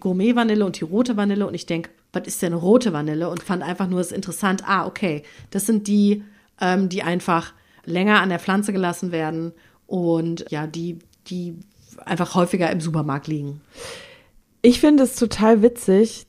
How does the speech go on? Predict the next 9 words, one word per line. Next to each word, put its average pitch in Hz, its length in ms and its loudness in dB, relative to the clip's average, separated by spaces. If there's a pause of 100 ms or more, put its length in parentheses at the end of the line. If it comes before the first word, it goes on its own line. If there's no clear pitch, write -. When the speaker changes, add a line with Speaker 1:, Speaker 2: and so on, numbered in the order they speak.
Speaker 2:
dass 214 260 4
man 226 280 10
Vanille 214 680 8
mit 208 260 4
so 208 100 4
einer 185 520 6 (1200)
vanillegelben 202 800 8
Farbe 180 360 0
verbindet. 147 720 -2